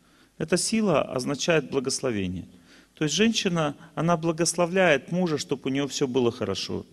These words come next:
Защищает его своей внутренней силой, молится за него, верит, что у нее все будет хорошо.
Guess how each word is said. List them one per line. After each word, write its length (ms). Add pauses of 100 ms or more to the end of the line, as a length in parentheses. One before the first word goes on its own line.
(140)
Защищает 760
его 160
своей 480
внутренней 500
силой, 520 (380)
молится 500
за 160
него, 500 (420)
верит, 720
что 200
у 60
нее 160
все 180
будет 240
хорошо. 600